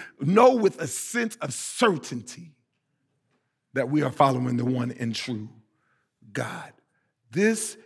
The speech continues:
is important because it validates both the gospel message and then also validates, verifies the truth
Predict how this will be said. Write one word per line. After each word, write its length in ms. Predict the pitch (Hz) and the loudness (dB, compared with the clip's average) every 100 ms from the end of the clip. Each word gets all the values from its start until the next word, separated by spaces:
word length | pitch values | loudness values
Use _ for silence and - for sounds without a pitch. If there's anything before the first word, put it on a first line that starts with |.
| - | 0
is 200 | 156 143 | 0 2
important 920 | 143 123 - 165 170 131 131 117 110 - - | -2 -2 -6 -2 -2 -2 -8 -10 -12 -18 -12
because 380 | 117 139 139 120 | -4 2 2 2
it 140 | 143 - - - 107 101 | -4 -6 -12 -18 -12 0
validates 920 | 175 190 208 156 135 131 - - - | 4 6 6 4 0 -4 -8 -10 -8
both 260 | 113 135 131 | -2 -2 0
the 80 | 127 | 4
gospel 400 | 135 127 - 120 | 4 4 -2 -2
message 420 | 127 120 120 117 | 0 -2 -4 -4
and 140 | 117 | -4
then 160 | 123 123 | -2 -2
also 300 | 135 135 117 | -2 -2 -4
validates, 640 | 123 120 120 117 117 - - _ - - | -4 -6 -6 -10 -10 -14 -18 _ -20 -4
verifies 540 | 110 139 107 120 107 | 2 2 4 2 2
the 120 | 110 | -4
truth 540 | 120 - 156 131 107 | -6 -2 2 2 0